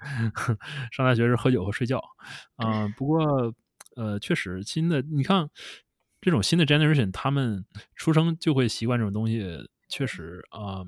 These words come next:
Speaker 1: 就像有时候你看电影的时候，比如说，嗯，比如说一个人从未来来，他对，会对着你的电脑说，说一些语音指令，就是很多这个比较，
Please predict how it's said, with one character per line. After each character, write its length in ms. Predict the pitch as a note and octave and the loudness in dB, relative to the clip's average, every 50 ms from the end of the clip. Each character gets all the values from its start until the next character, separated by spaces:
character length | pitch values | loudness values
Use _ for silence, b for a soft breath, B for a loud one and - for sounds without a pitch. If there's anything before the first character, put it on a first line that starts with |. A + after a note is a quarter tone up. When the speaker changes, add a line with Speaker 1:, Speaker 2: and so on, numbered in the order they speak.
| F2+ G2+ G#2+ | -8 -2 2
Speaker 1:
就 100 | D#3 D#3 | 2 4
像 180 | F3 E3+ D3 | 4 4 4
有 120 | C3+ C3 A#2+ | 2 2 2
时 80 | C#3+ | 2
候 20 | D#3+ | 2
你 60 | C3+ | 0
看 160 | - - D3 | 0 2 4
电 100 | D#3 D3+ | 4 4
影 100 | B2+ G2 E2+ | 4 2 0
的 80 | G2 | -4
时 80 | G2+ G2 | -6 -6
候， 120 | F#2 F2 - _ _ _ _ | -8 -10 -12 _ _ _ _
比 80 | - | -2
如 80 | A2+ A2+ | -2 0
说， 340 | A2+ B2+ A#2+ A#2+ A#2 A2+ A2+ - _ B B B B B B B B _ _ _ _ _ _ | 2 2 2 2 2 0 -2 -6 _ B B B B B B B B _ _ _ _ _ _
嗯， 460 | - A2 G#2 G2+ G2 F#2+ F#2 F#2 F2+ F2 - _ _ _ _ _ _ _ _ | -4 -4 -2 -2 -2 -4 -4 -6 -8 -10 -14 _ _ _ _ _ _ _ _
比 80 | - | 0
如 40 | A#2+ | 2
说 60 | C3 C3+ | 4 6
一 60 | B2+ | 6
个 60 | B2+ | 6
人 100 | B2+ B2+ | 4 4
从 140 | - - A#2 | 2 0 0
未 100 | B2+ A#2+ | 0 0
来 160 | G#2 F#2+ F#2+ | 0 -2 -4
来， 240 | F#2+ F2 E2 - - - | -6 -8 -10 -12 -14 -12
他 340 | - - - A#2 A2 A2 A2 - _ _ _ _ _ _ _ _ _ _ | -8 -6 -4 -4 -4 -4 -6 -10 _ _ _ _ _ _ _ _ _ _
对， 160 | - C#3 C3+ C3 | 0 0 0 0
会 180 | C#3 - D3 C#3 | 4 4 4 6
对 160 | - D#3 D3+ | 8 8 8
着 80 | C3 A#2 | 8 6
你 60 | G2+ | 4
的 80 | G2+ G2+ | 2 4
电 180 | - D3 C#3+ C3 | 6 6 6 6
脑 240 | G#2+ - - - - | 4 2 -2 -6 -10
说， 180 | - - - - - | -10 -12 -14 -16 -12
说 240 | - - - C3 B2 | -10 -2 2 4 6
一 60 | B2 | 6
些 100 | G#2+ B2+ B2+ | 6 6 6
语 80 | A#2 G#2 | 6 4
音 180 | G#2 A#2 A#2+ | 2 2 2
指 140 | A#2 - G2 | 2 0 -2
令， 200 | - G#2 G#2+ F#2 F#2+ | -2 -2 -2 -4 -2
就 100 | - E3 | 2 2
是 60 | E3+ | 2
很 120 | D3 - G#2+ | 4 2 2
多 160 | G#2+ A#2 C#3 | 2 2 4
这 160 | C#3 F3 E3 | 4 4 4
个 120 | C#3 B2 | 4 2
比 120 | G2+ - C#3 | 0 0 0
较， 140 | D3 C3 | 2 2